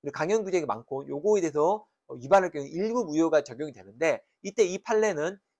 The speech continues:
일부 무효 법리에 의해서, 어, 알았다 하더라도, 서로 알았다 하더라도 무효임을 알면서도 했다면 유효할 수 있다라고 하지만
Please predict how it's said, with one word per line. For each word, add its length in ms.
일부 420
무효 720
법리에 300
의해서, 540
어, 380
알았다 500
하더라도, 560
서로 380
알았다 400
하더라도 420
무효임을 460
알면서도 640
했다면 580
유효할 240
수 120
있다라고 1300
하지만 760